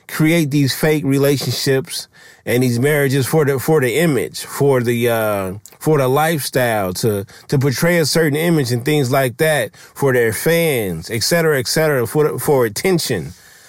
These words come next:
I get it. It still looks bad, though. For the ones that's out there that was really true but failed,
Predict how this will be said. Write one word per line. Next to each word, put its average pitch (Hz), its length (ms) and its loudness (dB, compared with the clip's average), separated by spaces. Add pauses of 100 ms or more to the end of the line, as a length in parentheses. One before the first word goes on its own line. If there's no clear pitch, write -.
(120)
I 127 120 0
get 165 220 2
it. 104 140 -4 (1400)
It 139 120 2
still 202 260 2
looks 135 220 0
bad, 107 400 -2
though. 52 240 -14 (1120)
For 175 140 0
the 175 120 4
ones 185 260 2
that's 165 180 2
out 165 180 2
there 170 140 0
that 151 160 2
was 135 100 0
really 156 300 2
true 175 500 0 (1040)
but 131 180 2
failed, 165 640 0